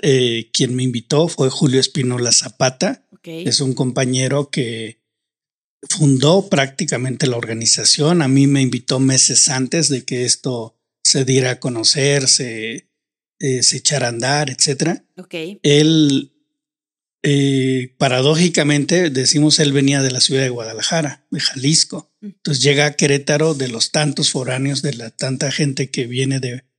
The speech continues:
Speaker 1: de fuera, como bien mencionas.
Speaker 2: Ujú.
Speaker 1: Este, traía inquietudes, ¿no? De crear, este, proyectos ecoturísticos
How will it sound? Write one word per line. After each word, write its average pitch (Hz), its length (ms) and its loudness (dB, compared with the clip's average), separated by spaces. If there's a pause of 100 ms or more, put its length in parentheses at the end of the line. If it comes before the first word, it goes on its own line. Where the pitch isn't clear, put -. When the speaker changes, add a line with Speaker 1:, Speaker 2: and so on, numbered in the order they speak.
Speaker 1:
de 143 80 -2
fuera, 139 380 -2
como 131 280 -4
bien 127 180 -4
mencionas. 139 600 0 (100)
Speaker 2:
Ujú. 190 480 -20
Speaker 1:
Este, 131 400 2
traía 156 680 2
inquietudes, 143 760 2
¿no? 175 200 4
De 147 140 2
crear, 139 320 2
este, 143 260 2
proyectos 135 840 0 (240)
ecoturísticos 131 1500 0